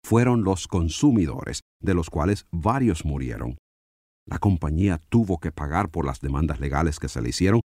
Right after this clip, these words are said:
así como por recoger y destruir todo el producto que ya había sido distribuido entre las farmacias y establecimientos que lo vendían. A la vez,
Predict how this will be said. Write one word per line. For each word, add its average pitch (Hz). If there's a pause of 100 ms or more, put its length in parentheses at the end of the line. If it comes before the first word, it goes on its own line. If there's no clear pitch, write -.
(140)
así -
como 98
por 85
recoger 110
y 87
destruir 107 (340)
todo 139
el 135
producto 90
que 78
ya 110
había 85
sido 80
distribuido 87
entre 73
las 101
farmacias 90 (340)
y 120
establecimientos 80
que 76
lo 71
vendían. 62 (540)
A 110
la 123
vez, 76